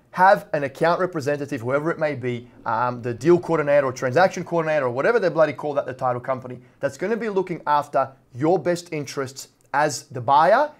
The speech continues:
along with the seller's best interests as the seller.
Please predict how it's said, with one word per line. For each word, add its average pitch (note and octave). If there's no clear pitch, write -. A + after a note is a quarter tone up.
along F3
with F3+
the E3+
seller's C4
best E3+
interests D3
as B2+
the B2
seller. -